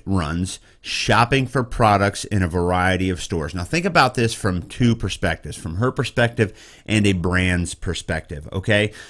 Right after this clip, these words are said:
So she's going through there, she's picking up bread products and milk and lunch meat and fresh meat, and she's going to different stores, and she's going to different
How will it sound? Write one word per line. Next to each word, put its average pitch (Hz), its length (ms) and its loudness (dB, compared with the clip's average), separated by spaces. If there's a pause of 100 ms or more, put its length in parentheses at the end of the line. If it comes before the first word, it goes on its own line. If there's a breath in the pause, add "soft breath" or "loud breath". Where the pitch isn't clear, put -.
(160 loud breath)
So 120 240 4
she's 170 260 0
going 151 320 4
through 139 200 0
there, 127 200 4
she's 139 240 -2
picking 110 360 -2
up 87 200 -6
bread 123 320 4
products 95 520 2
and 87 260 2
milk 110 400 4
and 87 340 -4 (220 loud breath)
lunch 107 480 2
meat 101 300 2
and 87 240 -4 (240 soft breath)
fresh 135 440 2
meat, 104 320 0
and 101 160 -2
she's 107 160 -4
going 123 280 2
to 127 60 2
different 139 380 2
stores, 131 720 4
and 101 100 0
she's 113 160 -8
going 139 200 -2
to 139 60 -6
different 147 340 -4